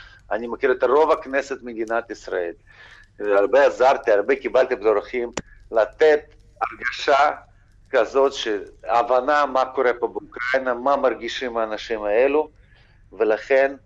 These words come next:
אני מאוד רוצה שבזמן הזה אנחנו גם נתייחס בכבוד רב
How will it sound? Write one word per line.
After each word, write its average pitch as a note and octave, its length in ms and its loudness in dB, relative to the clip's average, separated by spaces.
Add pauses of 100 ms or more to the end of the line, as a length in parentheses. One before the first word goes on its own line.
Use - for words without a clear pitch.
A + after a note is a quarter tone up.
(280)
אני G#2+ 180 -6
מאוד A2+ 280 0
רוצה C3 480 2 (440)
שבזמן G2+ 2000 0
הזה A#2+ 380 2
אנחנו A2 360 -4
גם C#3 220 0
נתייחס A#2+ 800 -2
בכבוד G#2 480 0
רב B2+ 220 4